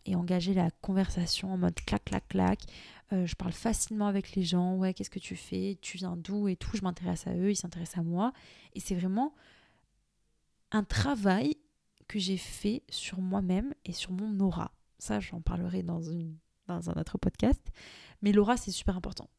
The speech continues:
Ce que tu dégages aux autres, c'est super important. Ce que tu dégages ne soit pas forcément, euh, visuellement. En fait, les gens sentent. Et parfois, tu peux sentir ou,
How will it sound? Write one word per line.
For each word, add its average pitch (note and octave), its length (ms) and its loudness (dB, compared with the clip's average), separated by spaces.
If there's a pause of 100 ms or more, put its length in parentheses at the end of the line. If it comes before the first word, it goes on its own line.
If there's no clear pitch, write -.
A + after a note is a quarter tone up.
Ce - 100 -12
que - 80 -8
tu - 160 -6
dégages F#3 380 2 (180)
aux F3+ 220 -2
autres, - 340 0 (220)
c'est - 120 -8
super - 280 0
important. - 400 -8 (240)
Ce - 80 -16
que A3+ 80 0
tu - 180 -2
dégages G#3 400 0
ne G3 80 -6
soit F3+ 240 -2
pas A3+ 200 -4
forcément, G3 680 -6
euh, F3 200 2
visuellement. F3 500 -2 (680)
En - 60 -20
fait, C#4+ 200 4
les G3+ 100 2
gens G#3 180 -2
sentent. - 540 -10 (840)
Et G#3+ 60 0
parfois, A3 320 -2
tu - 140 -10
peux A#3+ 140 -4
sentir G#3 420 -4
ou, F#3 180 -6